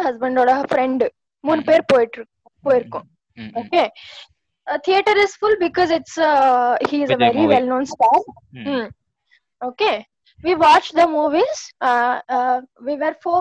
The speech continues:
Speaker 1: people. three guys, I, I was the only girl.
Speaker 2: ம்.
Speaker 1: ம்.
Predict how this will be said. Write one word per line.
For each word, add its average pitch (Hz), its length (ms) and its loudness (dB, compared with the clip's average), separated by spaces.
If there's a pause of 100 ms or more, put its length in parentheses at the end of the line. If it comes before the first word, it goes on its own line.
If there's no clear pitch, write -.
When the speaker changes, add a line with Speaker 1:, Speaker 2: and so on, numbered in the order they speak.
Speaker 1:
people. 302 300 -8 (360)
three 320 160 -4
guys, 320 360 0
I, 240 280 0
I 247 140 -4
was 262 140 -4
the 277 180 -2
only 240 200 -6
girl. 214 160 -6 (340)
Speaker 2:
ம். 127 320 -14
Speaker 1:
ம். 320 180 -6